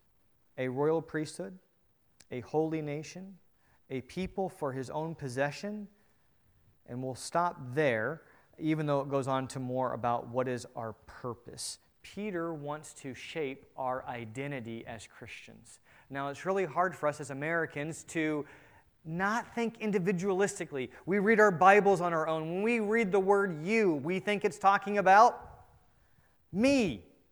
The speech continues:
individually, and I have my own faith, and those things are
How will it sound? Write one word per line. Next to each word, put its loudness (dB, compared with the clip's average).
individually, 2
and -2
I 4
have 4
my 6
own 2
faith, 2
and -2
those 2
things -4
are 4